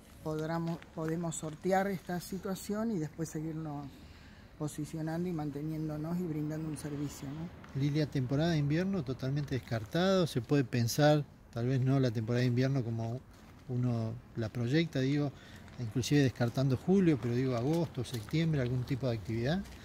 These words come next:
Speaker 1: Bueno, indudablemente que está todo parado, ¿no? O sea, no, yo por supuesto frente a esta situación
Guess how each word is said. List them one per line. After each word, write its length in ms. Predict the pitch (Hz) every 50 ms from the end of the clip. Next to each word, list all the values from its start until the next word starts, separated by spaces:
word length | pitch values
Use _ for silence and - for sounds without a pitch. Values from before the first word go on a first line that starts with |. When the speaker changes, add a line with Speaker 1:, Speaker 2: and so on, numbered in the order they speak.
| - - - - - - -
Speaker 1:
Bueno, 240 | 226 220 202 185 175
indudablemente 760 | 175 156 160 165 165 170 185 185 185 180 185 190 190 226 220
que 400 | - - 160 156 151 147 147 139
está 260 | 135 - - - 147
todo 240 | 147 - 160 156 151
parado, 460 | 143 151 151 175 180 175 156 147 143
¿no? 240 | 147 156 185 220 233
O 40 | 226
sea, 460 | - - 180 170 147 143 139 135 139
no, 320 | 135 143 147 143 143 135
yo 220 | 127 - - 143 143
por 160 | - 147 139
supuesto 680 | - 143 147 160 160 160 - 175 160 147 143 143 139 - -
frente 240 | - 151 139 139 156
a 20 | 151
esta 480 | - - 151 147 135 139 143 127 139
situación 800 | - - - 151 139 - 147 143 - 160 170 180 185 180 165 151